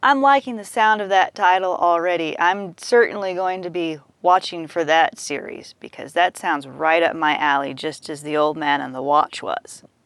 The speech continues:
But I haven't even gotten to finish that series yet, so I'll be reading you for a while. Do you have any future projects in mind to take on? I will just keep writing.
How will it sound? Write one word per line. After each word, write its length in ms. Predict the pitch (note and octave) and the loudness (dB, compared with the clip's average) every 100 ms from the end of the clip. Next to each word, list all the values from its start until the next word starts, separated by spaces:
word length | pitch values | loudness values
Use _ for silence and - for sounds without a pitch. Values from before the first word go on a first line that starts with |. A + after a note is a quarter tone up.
| _ _ _ _ _ - | _ _ _ _ _ -4
But 100 | E4 | 2
I 80 | D4 | 4
haven't 240 | D#4+ D4+ | 4 2
even 160 | C4+ B3+ | 0 2
gotten 240 | A#3 - | 2 2
to 60 | G3 | -2
finish 380 | - D#4 A#3 - | -4 -4 -2 0
that 300 | A#3 A#3+ - | 2 2 0
series 420 | G#3 E3+ D#3 - | -4 -2 -4 -6
yet, 220 | C#3+ G2+ | -8 -8
so 180 | - E3+ | -8 -4
I'll 100 | G3 | -2
be 140 | A3 | -2
reading 320 | E3 F3+ A#3+ G#3+ | -2 -4 -6 -8
you 140 | G3 | -8
for 180 | C#3+ D3+ | -8 -10
a 120 | C3+ | -4
while. 580 | B2+ C#3+ C#3 - - _ _ _ _ _ _ _ _ _ _ _ _ _ _ - | 2 2 2 -4 -8 _ _ _ _ _ _ _ _ _ _ _ _ _ _ -2
Do 100 | A#3+ | 0
you 160 | C#4 | 2
have 320 | B3+ C4 D4 | 0 2 2
any 180 | D4+ C#4+ | 0 -2
future 500 | D4+ - B3+ F#4 D4 | -6 -6 -6 -4 -6
projects 560 | - A3+ G#3+ G#3 F3+ - | -2 2 2 0 -6 -8
in 100 | F#3 | -4
mind 260 | E3+ D#3 D3 | -2 -2 -6
to 40 | |
take 320 | - D3+ - | -6 -6 -4
on? 260 | - - _ _ _ _ _ _ _ _ _ _ _ _ - | -10 -12 _ _ _ _ _ _ _ _ _ _ _ _ 0
I 120 | C#4 | 0
will 140 | E4+ | 0
just 240 | D4+ D#4+ - | -2 -6 -6
keep 280 | C#4+ C#4 | -8 -4
writing. 420 | A3 F3+ F3 - | 0 0 0 -6